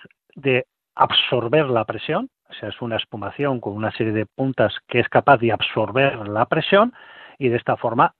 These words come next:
lógicamente, evitamos la deformación. Fijar qué importante puede llegar a ser la superficie donde descansa el bebé, porque claro, a veces nos damos cuenta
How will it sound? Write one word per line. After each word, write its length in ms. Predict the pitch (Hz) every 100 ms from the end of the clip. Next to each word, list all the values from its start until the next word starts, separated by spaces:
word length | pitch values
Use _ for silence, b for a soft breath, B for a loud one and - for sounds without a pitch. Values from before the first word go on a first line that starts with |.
| -
lógicamente, 680 | 104 - 107 110 113 131 -
evitamos 520 | 135 107 113 107 101
la 100 | 95
deformación. 680 | 95 - 95 98 147 120 104 b b b
Fijar 240 | 127 160
qué 80 | 185
importante 720 | 175 139 120 - 139 147 180 - _
puede 240 | - 127 127
llegar 240 | 117 113
a 160 | 101 -
ser 220 | 135 160 - _ _ -
la 160 | 110
superficie 800 | - 120 107 117 127 - 170 196 _
donde 320 | 127 110 104
descansa 500 | 101 98 - 110 101
el 60 | 104
bebé, 380 | 101 170 202 104 _
porque 280 | - 120 123
claro, 380 | - 220 240 - _ _ _
a 100 | 110
veces 180 | 131 196
nos 160 | 196
damos 280 | 170 165 139 -
cuenta 440 | 156 151 175 -